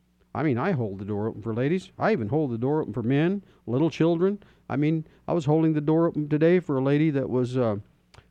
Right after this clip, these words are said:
in a wheelchair coming out of a bank. And another friend of mine who works down here at the radio station, I happened to be in the same bank with him, and he held one door and I held the other door. And, uh, she was having a real struggle at getting out, and she was so grateful.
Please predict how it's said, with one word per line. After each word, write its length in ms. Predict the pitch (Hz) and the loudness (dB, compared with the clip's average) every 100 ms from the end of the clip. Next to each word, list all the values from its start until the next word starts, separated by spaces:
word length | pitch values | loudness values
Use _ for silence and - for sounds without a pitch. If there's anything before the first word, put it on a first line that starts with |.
| _ - | _ -10
in 140 | - 147 | -2 0
a 60 | |
wheelchair 640 | 160 202 175 - 113 82 82 - | 2 2 0 0 -2 -2 -6 -4
coming 260 | 131 135 | 0 0
out 140 | 143 143 | 0 -2
of 60 | |
a 40 | 135 | -2
bank. 460 | 139 151 120 - _ _ _ _ | 0 0 0 -6 _ _ _ _
And 200 | 113 117 | -2 0
another 300 | 117 139 165 | 2 2 2
friend 300 | 143 151 139 | 0 0 0
of 80 | 135 | 2
mine 400 | 139 147 165 170 - _ _ | 0 0 0 -4 -10 _ _
who 100 | 131 | -2
works 300 | 120 135 131 | 0 0 -2
down 180 | - 120 | -4 -2
here 140 | 127 | -2
at 100 | 123 | -2
the 80 | - | -4
radio 300 | 113 120 120 | -4 -2 -2
station, 580 | 113 - 127 - 151 147 - | -4 -4 -4 -4 -6 -6 -6
I 80 | |
happened 260 | 113 123 104 | -6 -6 -6
to 60 | 101 | -4
be 80 | |
in 80 | 120 | -4
the 40 | 107 | -4
same 300 | - 127 113 | -4 -4 -2
bank 240 | 127 123 | -4 -4
with 140 | 131 | -2
him, 120 | 156 160 - _ _ | -2 -4 -12 _ _
and 140 | 110 107 | -6 0
he 160 | 170 | 2
held 240 | 156 156 135 | 2 2 2
one 200 | 147 151 | 0 0
door 180 | 156 160 | 0 0
and 100 | 127 | 0
I 100 | 139 | 0
held 220 | 151 147 | 0 0
the 80 | 147 | 0
other 180 | 127 | 0
door. 320 | 110 98 92 98 - _ _ - | -2 -2 -4 -6 -16 _ _ -8
And, 300 | 104 110 107 | -4 -2 -2
uh, 160 | 92 | -4
she 180 | 104 - | -4 -2
was 160 | 151 139 | -2 0
having 240 | 139 123 | -2 -2
a 40 | |
real 220 | 117 135 143 | -2 -2 -4
struggle 440 | - 143 123 104 | -4 -2 -2 -4
at 100 | - | -4
getting 300 | 107 113 113 | -4 -2 -2
out, 260 | 117 95 - | -2 -4 -6
and 140 | 107 | -6
she 120 | - | 0
was 160 | 147 110 | 0 0
so 300 | - 160 175 | 0 2 2
grateful. 540 | 165 165 139 - 95 | 2 0 -2 -6 -12